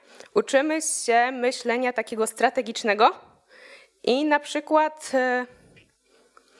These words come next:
dzięki tym zadankom, jeżeli wy-, wykonamy je na sto procent, jesteśmy zwolnieni z późniejszego kolokwium.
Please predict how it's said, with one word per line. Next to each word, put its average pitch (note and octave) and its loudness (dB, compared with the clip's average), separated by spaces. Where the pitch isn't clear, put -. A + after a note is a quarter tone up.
dzięki C4 0
tym C#4 -2
zadankom, A#3+ 2
jeżeli B3 0
wy-, A#3+ -2
wykonamy A#3+ 0
je A#3 2
na G3+ 0
sto C4+ 0
procent, C#4+ 0
jesteśmy B3+ -2
zwolnieni A#3 -2
z - -10
późniejszego A3+ -2
kolokwium. G3 0